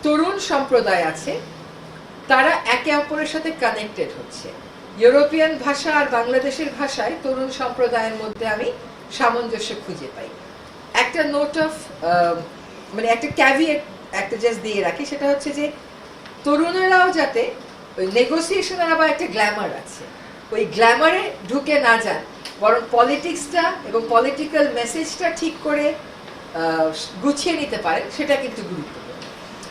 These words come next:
কারণ বারবার কপে যাওয়া, এই বড় বড় ভারী ভারী গাল ভারী কথাগুলো বলা, এগুলোর মধ্যে একটা পাণ্ডিত্যের এক ধরনের আনন্দ আছে,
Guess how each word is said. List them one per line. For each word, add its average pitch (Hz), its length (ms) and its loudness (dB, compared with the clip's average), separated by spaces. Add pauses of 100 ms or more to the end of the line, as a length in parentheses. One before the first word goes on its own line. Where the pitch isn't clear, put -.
(140)
কারণ 233 140 4
বারবার 247 480 6
কপে 294 240 2
যাওয়া, 262 360 4 (400)
এই 202 120 0
বড় 262 280 8
বড় 277 180 10
ভারী 254 320 2
ভারী 254 260 0
গাল 226 200 6
ভারী 254 340 0
কথাগুলো 247 460 2
বলা, 226 220 2
এগুলোর 285 300 4
মধ্যে 294 240 0
একটা 285 280 0
পাণ্ডিত্যের 247 600 2 (420)
এক 233 180 0
ধরনের 247 320 4
আনন্দ 202 480 0
আছে, - 340 -4